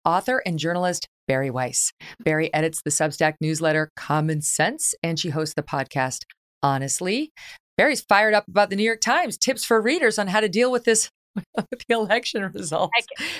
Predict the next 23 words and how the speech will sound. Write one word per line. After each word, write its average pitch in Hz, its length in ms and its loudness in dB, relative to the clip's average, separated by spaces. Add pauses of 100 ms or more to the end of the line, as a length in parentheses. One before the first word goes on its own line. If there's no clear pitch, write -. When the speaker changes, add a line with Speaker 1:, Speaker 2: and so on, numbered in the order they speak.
(140)
Speaker 2:
I 240 60 10
Speaker 1:
Bari. 247 100 4
Speaker 2:
can't 233 220 0
get 214 140 0
enough. 196 240 0
I'm 196 120 -4
here 208 200 -4
with 196 160 -6
my 185 120 -2
weighted 185 380 -6
blanket. 175 540 -4
Yeah, 202 180 4
I 196 80 2
don't 214 140 -2
know 220 100 2
if 226 160 4
you 208 60 -4
saw 190 260 2
it, 180 160 0
but 202 140 -10
the 196 120 -4
New 202 140 -4
York 233 160 2